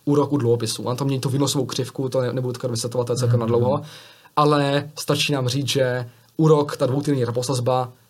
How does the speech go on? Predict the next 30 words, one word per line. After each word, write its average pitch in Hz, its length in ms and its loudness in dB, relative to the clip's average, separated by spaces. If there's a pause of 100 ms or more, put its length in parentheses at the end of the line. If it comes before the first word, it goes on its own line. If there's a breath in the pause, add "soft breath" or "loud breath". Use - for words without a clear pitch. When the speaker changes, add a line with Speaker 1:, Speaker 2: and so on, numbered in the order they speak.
(140 soft breath)
Speaker 1:
ovlivňuje 135 600 2
i 135 140 -4
úrok 127 300 0
u 117 40 -4
státních 117 340 -4
dluhopisů. 110 520 -6 (360 soft breath)
A 127 80 2
když 147 160 2
máš 151 340 2
úrok 147 380 2
na 143 80 -2
státních 147 280 -2
dluhopisech 135 420 -2
prakticky 123 680 -4 (240 loud breath)
nulovej, 135 380 2
respektive 135 420 0
velmi 147 260 4
nízkej, 131 480 0 (500 loud breath)
tak 147 200 0
se 156 100 2
můžeš 147 200 4
chovat 135 140 0
nezodpovědně, 107 560 -2
protože 120 600 -2 (280 loud breath)
nemusíš 131 480 -2
těm 123 100 -2
investorům 127 340 -2
splácet 113 320 -4
tolik 110 180 -4
peněz. 104 380 -8